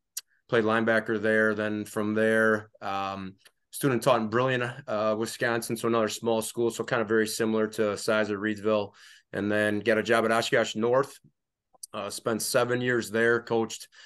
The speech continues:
football there, coached some baseball there. Um, and then two thousand twelve moved over to Kimberly, um, with an opening there. Um, get to share an office with my man, Dean Matchy, which has been a,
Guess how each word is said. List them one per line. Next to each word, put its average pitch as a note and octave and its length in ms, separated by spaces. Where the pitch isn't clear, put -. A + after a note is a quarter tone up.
football C3+ 360
there, A#2+ 240
coached A#2+ 240
some A2 120
baseball A2+ 520
there. A2 540
Um, G2 560
and G2+ 160
then G2+ 380
two C3+ 80
thousand A#2 280
twelve B2+ 340
moved B2 220
over A#2+ 240
to A#2 160
Kimberly, D3+ 800
um, A#2+ 340
with A#2+ 140
an A#2+ 80
opening A#2+ 360
there. C3 580
Um, G2+ 480
get A#2 100
to - 60
share B2+ 200
an A#2 60
office A#2+ 340
with B2 160
my A#2+ 60
man, A#2+ 260
Dean A#2 180
Matchy, A#2+ 460
which A2+ 200
has G#2 280
been A2 240
a, G2+ 280